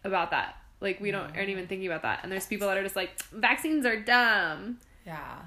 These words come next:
Speaker 1: And it's like, "Wait, what?"
Speaker 2: We're opting out because we don't think it's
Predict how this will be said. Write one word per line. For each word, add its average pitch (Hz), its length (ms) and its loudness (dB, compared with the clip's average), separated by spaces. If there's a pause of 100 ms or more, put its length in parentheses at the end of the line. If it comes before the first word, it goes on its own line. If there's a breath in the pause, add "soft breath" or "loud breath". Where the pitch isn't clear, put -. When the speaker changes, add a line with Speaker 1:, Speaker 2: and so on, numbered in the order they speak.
Speaker 1:
And 214 120 0
it's 220 140 -4
like, 214 160 -2
"Wait, 190 240 2
what?" 160 280 0
Speaker 2:
We're 220 240 2
opting 214 400 -4
out 180 220 -10
because 180 320 -14
we 190 60 -10
don't 185 220 -12
think 165 160 -20
it's - 220 -16